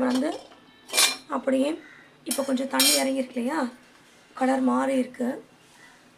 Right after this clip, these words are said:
அப்படியே கொதிக்கிட்டோன்னு ஒரு தட்டு போட்டு மூடிடலாம். ஒரு தட்டு போட்டு ஒரு மூடி வச்சுடுங்க. நான் கொஞ்சம் அதிகமா பண்ணதுனால பெரிய பாத்திரம் எடுத்திருக்கேன். நீங்க ஒரு பொடி கீரையில கூட போட்டு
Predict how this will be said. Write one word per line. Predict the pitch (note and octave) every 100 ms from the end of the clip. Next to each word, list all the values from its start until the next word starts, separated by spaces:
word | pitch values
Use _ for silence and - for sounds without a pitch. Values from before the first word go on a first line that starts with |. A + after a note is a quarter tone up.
| - - - - - - - - - - - - - - - _ - - - - - - - - - - -
அப்படியே | C#4 C4+ C#4+
கொதிக்கிட்டோன்னு | D4 C#4+ D#4 C4 B3+ C#4 E4 - - - - - - - - _ - - - - - -
ஒரு | C4+ C4+
தட்டு | B3 D#4 D4+
போட்டு | C4+ C4+
மூடிடலாம். | C4 B3+ B3 A3+ A#3+ D4+ - - _ _ _ _ _ _ _ _ - - - - _ -
ஒரு | A#3+
தட்டு | B3+ - B3
போட்டு | A#3+ A#3+ A#3+
ஒரு | A#3+ A#3
மூடி | B3 B3
வச்சுடுங்க. | A3+ - A3 A#3 B3+ - - - -
நான் | C#4
கொஞ்சம் | C4+ C4
அதிகமா | - C4+ D4 C#4+
பண்ணதுனால | B2+ B3+ C3+ C3
பெரிய | B2+ B3
பாத்திரம் | B3 B3 A#3+
எடுத்திருக்கேன். | B3+ A#3+ C#4 D#4+
நீங்க | C#4 B3+
ஒரு | B3
பொடி | C4 C#4
கீரையில | C4 C4 B3 B3
கூட | B3+ B3
போட்டு | A#3+ A#3+